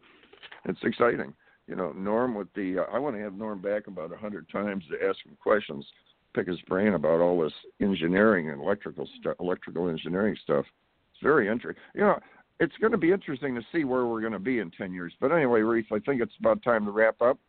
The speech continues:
Uh, Radio Boomers Live, uh, with all our information with Reith and I on health and business and so on and so forth.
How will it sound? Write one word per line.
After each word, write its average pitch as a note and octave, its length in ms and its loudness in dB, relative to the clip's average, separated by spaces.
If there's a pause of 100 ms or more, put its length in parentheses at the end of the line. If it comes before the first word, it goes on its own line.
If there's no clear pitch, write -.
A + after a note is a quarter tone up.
(520)
Uh, F#2 200 -4
Radio A2+ 260 0
Boomers A2 380 -4
Live, B2 440 2 (240)
uh, E2+ 280 -4
with F#2 100 -4
all G#2+ 280 2
our G#2 180 2
information A2 840 -2
with F#2 160 -4
Reith A2+ 240 0
and G2 140 -2
I A#2 240 4
on E2 220 -2
health G#2+ 260 2 (600)
and E2 720 -6
business C3 480 2 (120)
and E2 240 -6
so A#2+ 80 4
on A2+ 80 4
and G#2+ 100 -2
so A#2+ 140 0
forth. C#3 260 -2